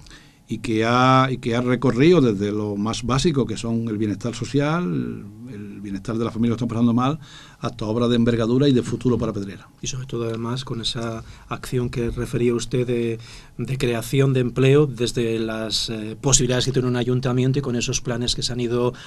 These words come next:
Speaker 2: aprobando en los últimos años y que han dado empleo
Speaker 1: Efectivamente.
Speaker 2: muchas veces, sobre todo en estos últimos meses, a gente muy joven, a través del Emplea Joven, el Emplea Plus treinta, las obras del Supera, en fin, que es ese,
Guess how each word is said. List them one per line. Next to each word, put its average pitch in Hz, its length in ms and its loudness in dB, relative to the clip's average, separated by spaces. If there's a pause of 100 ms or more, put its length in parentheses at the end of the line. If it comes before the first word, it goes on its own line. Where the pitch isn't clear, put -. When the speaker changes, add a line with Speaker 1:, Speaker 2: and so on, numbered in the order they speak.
(100)
Speaker 2:
aprobando 123 540 -2
en 120 40 0
los 113 160 -2
últimos 123 500 -2
años 143 360 0
y 131 40 -2
que 127 100 -6
han 120 60 -6
dado 123 160 -2
empleo 120 260 -2
Speaker 1:
Efectivamente. 120 80 -2
Speaker 2:
muchas 117 200 -4
veces, 127 160 0
sobre 127 140 0
todo 123 120 2
en 127 60 0
estos 123 220 -2
últimos 123 320 0
meses, 131 340 2 (360)
a 113 80 -4
gente 135 220 2
muy 127 100 4
joven, 160 300 4
a 123 60 -2
través 117 240 -2
del 117 120 -2
Emplea 117 320 -2
Joven, 131 480 2
el 117 100 -2
Emplea 120 480 -4
Plus 123 240 -2
treinta, 127 340 -2
las 120 180 -2
obras 123 180 -2
del 123 100 0
Supera, 123 320 -2
en 117 80 -4
fin, 127 160 -2
que 123 80 -6
es 117 80 -6
ese, 131 300 0